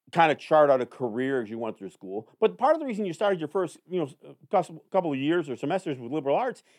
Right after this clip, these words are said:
is so you, once you got out of that box that high school was, you could learn a little bit more about the world and find out what your, what your true aptitude was. I mean, look, when you've been put in, in, you know,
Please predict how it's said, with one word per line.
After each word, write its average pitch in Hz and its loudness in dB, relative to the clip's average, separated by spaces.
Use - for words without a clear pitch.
is 180 -2
so 208 4
you, 226 -2
once 220 2
you 220 -8
got 170 8
out 196 6
of 202 -4
that 104 2
box 220 4
that 123 0
high 226 0
school 110 -8
was, 82 -8
you 160 -4
could 180 0
learn 131 0
a 208 4
little 208 6
bit 208 2
more 214 4
about 220 0
the 214 2
world 202 0
and 135 -2
find 233 4
out 214 4
what 147 4
your, 156 4
what 147 -6
your 135 -6
true 262 -6
aptitude 131 -2
was. 92 -10
I 180 0
mean, 233 2
look, - 2
when 160 2
you've 247 -2
been 226 -8
put 233 12
in, 165 2
in, 147 0
you 190 -2
know, 131 2